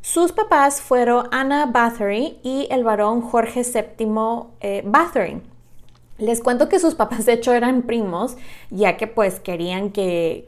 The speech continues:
todo quedara en la familia. Su abuelo materno fue Esteban Bathory de Somlió, quien fue el vaivoda de, eh, Transilvania. Y si se preguntan, "¿Qué es un vaivoda?".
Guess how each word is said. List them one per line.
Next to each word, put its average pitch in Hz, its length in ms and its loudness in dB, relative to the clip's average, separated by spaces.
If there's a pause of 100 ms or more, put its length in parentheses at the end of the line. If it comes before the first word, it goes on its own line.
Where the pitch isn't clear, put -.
(140)
todo 185 240 4
quedara 180 360 2
en 190 60 -4
la 202 120 0
familia. 214 580 0 (560)
Su 262 640 4
abuelo 240 280 6
materno 269 680 2
fue 240 420 0
Esteban 240 480 2
Bathory 226 500 2
de 196 420 0
Somlió, 185 1200 -4 (960)
quien 240 400 2
fue 233 720 2
el 220 500 2
vaivoda 196 680 2
de, 294 380 4 (280)
eh, 269 220 0
Transilvania. 294 960 0 (300)
Y 247 100 -2
si 254 100 2
se 247 100 4
preguntan, 240 540 -2
"¿Qué 240 160 -2
es 247 140 -2
un 302 160 -2
vaivoda?". 247 480 0